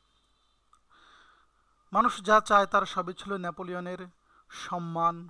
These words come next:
ক্ষমতা, সম্পদ। তা সত্ত্বেও তিনি সেন্ট হেলেনায় বলেন, "জীবনে ছয়টা দিনও সুখে কাটায়নি।" অন্যদিকে বাকশক্তিহীন, বধির হেলেন কেলার বলেছিলেন, "জীবন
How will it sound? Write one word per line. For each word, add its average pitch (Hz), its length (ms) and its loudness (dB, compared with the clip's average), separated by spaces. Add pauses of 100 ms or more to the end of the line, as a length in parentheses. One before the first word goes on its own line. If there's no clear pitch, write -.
(160)
ক্ষমতা, 160 580 -4
সম্পদ। 160 580 -12 (300)
তা 226 100 2
সত্ত্বেও 269 400 -4
তিনি 220 180 -8
সেন্ট 214 320 -6
হেলেনায় 202 300 -6
বলেন, 165 440 -4 (1160)
"জীবনে 208 340 -4
ছয়টা 185 380 -2
দিনও 185 220 -8
সুখে - 280 -16
কাটায়নি।" 143 520 -14 (2500)
অন্যদিকে 220 760 -2 (1200)
বাকশক্তিহীন, 202 1000 4
বধির 180 440 -4
হেলেন 185 360 -6
কেলার 196 300 -2
বলেছিলেন, 170 600 -10 (520)
"জীবন 160 440 -10